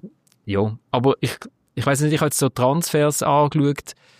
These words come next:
Ich frage mich, also Giotto Morandi ist irgendwie, haben wir ja schon lange geschrieben gehabt, dass er kommt von G C. Das ist aber klar ein Weiler-Transfer. Also, einmal der René Weiler hat sich mal, äh, sozusagen ja eigentlich, wo klar war, dass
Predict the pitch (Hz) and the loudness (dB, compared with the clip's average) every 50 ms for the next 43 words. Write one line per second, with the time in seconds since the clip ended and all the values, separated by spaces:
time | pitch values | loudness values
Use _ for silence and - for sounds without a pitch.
0 | _ _ - - - - 139 139 139 139 143 139 139 123 131 113 - - 143 139 | _ _ -12 -6 0 2 2 4 4 4 2 2 2 2 2 0 0 0 0 0
1 | - 143 131 127 120 113 123 127 135 160 160 151 151 147 143 135 - 139 123 123 | 2 2 2 4 4 4 4 4 4 2 2 4 4 4 4 2 0 0 0 2
2 | 120 123 117 113 117 120 117 113 113 - - 113 117 120 135 165 160 - 170 160 | 2 2 2 2 2 2 2 0 0 0 2 2 2 2 2 2 0 0 0 0
3 | 156 151 - 160 156 156 - 170 - - 175 170 170 190 185 - - - - - | 0 0 -2 0 0 -2 -2 -2 0 2 2 4 4 2 0 -2 -6 -10 -8 -4
4 | 151 147 156 160 160 170 - - 180 190 190 - _ _ _ _ - 110 - 123 | -2 0 2 2 0 0 0 0 0 0 0 -4 _ _ _ _ -8 -4 -2 0
5 | - 147 120 120 - - 120 120 127 143 165 180 185 - - _ _ _ _ _ | 0 0 0 -2 -2 0 2 4 6 6 4 4 2 -2 -6 _ _ _ _ _
6 | _ - 131 117 113 107 113 131 165 175 202 185 - - 160 156 165 180 - - | _ -4 -2 0 2 4 4 4 4 4 2 2 2 2 2 2 0 0 -2 -2
7 | - 165 175 175 196 226 - _ _ _ _ _ _ _ _ _ _ - 131 120 | -2 0 0 0 -2 -4 -8 _ _ _ _ _ _ _ _ _ _ -2 0 0
8 | 127 117 110 _ _ - - - 110 - 107 - 104 95 123 131 139 135 131 120 | 0 0 -2 _ _ -20 -20 -20 -16 -12 -8 -4 -2 -2 0 2 2 2 2 2
9 | 131 127 127 131 127 131 127 120 120 123 135 151 151 151 139 143 143 135 - - | 2 4 4 4 2 2 2 2 2 2 2 2 2 2 2 2 0 -2 -2 -2
10 | 135 131 120 131 127 127 127 127 127 127 127 123 127 123 123 123 117 123 113 - | -2 0 2 2 4 4 6 6 6 4 4 4 2 2 2 0 -2 -2 -4 -2
11 | - 127 123 113 110 123 120 120 117 113 117 113 117 110 - 120 110 - - 117 | 0 2 2 2 2 2 2 2 2 2 2 0 -2 -4 -4 -4 -4 -2 0 0
12 | 117 135 131 - 131 117 - 131 117 - - - | 2 2 0 0 -4 -4 -4 -4 -4 -6 -6 -8